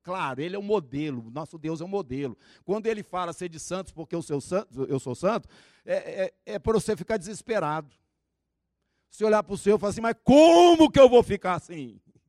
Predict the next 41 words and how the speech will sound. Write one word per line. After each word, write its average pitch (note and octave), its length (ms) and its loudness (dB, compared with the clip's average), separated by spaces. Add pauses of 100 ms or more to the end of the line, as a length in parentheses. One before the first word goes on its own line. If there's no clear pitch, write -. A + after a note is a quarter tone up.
(180)
Como?" A#3+ 480 4 (180)
Aí E3+ 160 -6
você G3 260 -10
vai G3 140 -10
entender F3+ 320 -10
que G3 100 -10
é F#3+ 80 -4
ele G3+ 260 -2
que D#4 140 -12
faz F3 200 -12
você D#3+ 240 -16
ficar D#3 240 -20
assim. D3 320 -20 (4000)
Aí A3+ 180 -6
o A3+ 60 -4
diabo G3 300 -2
chega F#3 320 -6
lá G3 280 -4 (360)
e E3+ 100 -16
fala F3+ 240 -6
pra F3 140 -4
ela, F3 200 -4
"Esse F3+ 140 -6
negócio F3 280 -4
vai F3 120 -2
dar D#3 140 -2
certo, C#3+ 280 -4
não. B2 300 -4 (460)
Vai A#2+ 120 -20
dar B2+ 120 -14
certo, B2 340 -14
não. F#2+ 80 -20 (640)
Deus D#3+ 180 -4
falou E3 220 -4
isso, D#3 120 -6
mas F#3 140 -10
não G3 60 0
é G3+ 40 -2
bem F#3+ 180 -2
assim, D3+ 200 -10
não. G#2 180 -10